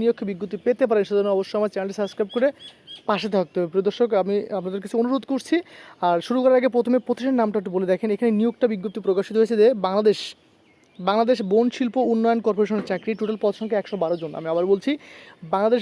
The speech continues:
বন শিল্প উন্নয়ন কর্পোরেশনের চাকরি, টোটাল পদ সংখ্যা একশো বারো জন। প্রিয় দর্শক, এখন এখানে আমি পদের নাম, শিক্ষাগত যোগ্যতা, অভিজ্ঞতা, বেতন সম্পর্কে বিস্তারিত বিষয় নিয়ে আলোচনা করব। প্রিয় দর্শক, আমি প্রথম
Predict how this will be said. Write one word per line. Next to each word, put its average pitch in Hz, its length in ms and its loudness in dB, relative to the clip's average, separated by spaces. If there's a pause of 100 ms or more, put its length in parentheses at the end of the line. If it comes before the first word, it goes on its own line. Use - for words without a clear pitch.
(120)
বন 240 140 4
শিল্প 254 260 -4
উন্নয়ন 233 400 0
কর্পোরেশনের 220 500 0
চাকরি, 226 220 -4
টোটাল 233 340 0
পদ 190 220 -2
সংখ্যা 208 240 -2
একশো - 240 0
বারো 180 280 0
জন। 185 120 -2
প্রিয় 190 160 2
দর্শক, - 180 -10 (120)
এখন 262 140 -2
এখানে 214 260 -2
আমি 175 120 -6
পদের 165 240 -4
নাম, 254 80 -2 (420)
শিক্ষাগত 240 260 0 (160)
যোগ্যতা, 247 300 2
অভিজ্ঞতা, 233 400 0
বেতন 220 300 0
সম্পর্কে 214 420 -4
বিস্তারিত 208 400 -2
বিষয় 220 160 -6
নিয়ে 240 160 2
আলোচনা 180 280 -4
করব। 165 160 -12 (1400)
প্রিয় 226 140 2
দর্শক, 240 180 0
আমি 262 220 2
প্রথম 285 200 0